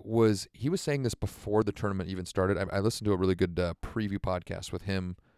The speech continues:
uh, and Andy Johnson on the Fried Egg feed. And he was basically saying, not only are the crowds gonna be small, it's gonna feel like a very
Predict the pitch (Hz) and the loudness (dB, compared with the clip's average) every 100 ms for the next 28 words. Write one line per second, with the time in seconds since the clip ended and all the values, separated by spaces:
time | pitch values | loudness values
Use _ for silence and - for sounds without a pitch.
0 | _ _ - 92 78 92 101 95 90 92 | _ _ -2 0 0 -4 -2 -2 -2 -4
1 | 90 87 87 87 92 90 90 87 - 82 | -4 -8 -8 -4 0 2 0 -2 -6 -4
2 | 80 - _ _ _ - 98 98 95 90 | -4 -10 _ _ _ -4 0 2 2 -2
3 | - _ _ _ - 143 160 - 113 - | -12 _ _ _ -2 6 6 6 0 0
4 | 110 110 101 92 87 _ _ _ _ _ | -4 -2 -2 -2 -6 _ _ _ _ _
5 | _ _ _ - 104 135 156 143 117 - | _ _ _ -4 2 4 4 2 0 0
6 | 110 107 117 98 - 104 101 98 - 92 | 0 0 -2 -4 -6 -2 0 0 -2 -6
7 | 90 98 90 90 92 | -4 -4 -4 -4 -4